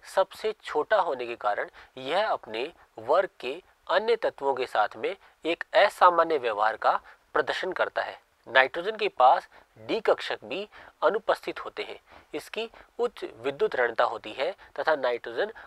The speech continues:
अपनी संयोजकता को चार से अधिक नहीं बढ़ा पाता है, जबकि इस वर्ग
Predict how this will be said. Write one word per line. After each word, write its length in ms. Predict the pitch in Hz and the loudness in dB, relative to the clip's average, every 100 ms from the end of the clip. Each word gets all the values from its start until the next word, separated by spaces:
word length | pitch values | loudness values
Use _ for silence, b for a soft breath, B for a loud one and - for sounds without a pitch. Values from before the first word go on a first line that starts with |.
| - | -2
अपनी 300 | - 196 208 | -2 0 -4
संयोजकता 480 | - 131 120 - 101 | -2 -2 -2 -2 -2
को 260 | 139 180 - b _ | -2 -4 -6 b _
चार 260 | 147 147 165 | 8 10 8
से 160 | - | 0
अधिक 260 | 135 147 - - b - | -2 -2 -10 -16 b -16
नहीं 280 | 139 143 190 | -2 0 2
बढ़ा 220 | 123 113 | 2 0
पाता 300 | - 101 - | -2 -6 -6
है, 160 | 107 107 b b _ | -12 -18 b b _
जबकि 440 | 117 156 - 208 226 | -2 -2 0 -8 -6
इस 180 | 190 170 | -10 -8
वर्ग 300 | 135 135 170 | 4 6 6